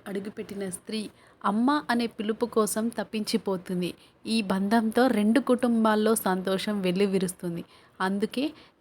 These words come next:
గర్భవతి అనే విషయం తెలిసినప్పటి నుంచి ఇరు కుటుంబాల్లో సందడే సందడి. కొందరైతే శ్రీమంతం లాంటి వేడుకలతో మరింత ఆన్-,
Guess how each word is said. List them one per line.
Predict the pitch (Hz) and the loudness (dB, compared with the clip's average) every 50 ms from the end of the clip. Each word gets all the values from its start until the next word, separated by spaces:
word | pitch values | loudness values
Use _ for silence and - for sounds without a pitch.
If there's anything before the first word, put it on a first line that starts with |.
| 185 180 | 0 0
గర్భవతి | 196 185 180 185 247 269 277 294 277 - 285 285 | 2 2 4 4 4 6 6 6 6 6 6 6
అనే | 269 247 233 240 | 6 6 6 4
విషయం | 226 214 208 - - 208 202 190 | 4 2 0 0 0 -2 -2 0
తెలిసినప్పటి | - 190 175 175 175 - 196 185 185 175 - 180 175 - | -2 0 0 0 -2 -2 -2 -4 -4 -4 -6 -8 -6 -6
నుంచి | 190 190 196 - - 294 285 - | -6 -6 -6 -2 -2 -2 -2 -2
ఇరు | 208 208 226 | -4 -4 -4
కుటుంబాల్లో | - - 269 247 277 262 254 247 247 240 233 233 233 240 240 | -2 -2 -2 0 2 2 2 4 4 4 4 4 2 2 0
సందడే | 233 - 202 180 180 185 185 185 208 226 | 0 -2 -2 0 2 2 2 2 2 0
సందడి. | - - 190 180 180 175 170 170 175 | 0 0 0 0 2 2 2 0 -2
కొందరైతే | 175 - 226 226 226 226 220 220 214 220 - 247 240 | -2 -2 -2 2 2 4 4 2 0 0 -2 -2 -2
శ్రీమంతం | - - 202 190 185 185 185 185 185 175 185 185 180 180 | 0 -2 -2 -2 -2 -2 -2 -4 -2 -2 -2 -2 0 2
లాంటి | 180 175 175 175 175 175 180 | 2 2 2 0 -2 -2 -2
వేడుకలతో | 170 175 170 175 185 - - 180 180 180 - 226 208 | 0 0 0 0 -2 -4 -2 -4 -4 -2 -4 -6 -4
మరింత | 202 180 175 180 180 202 240 254 262 247 - | 0 0 2 2 2 2 2 2 2 2 2
ఆన్-, | 262 - - 202 196 202 | 0 2 0 -2 -2 -2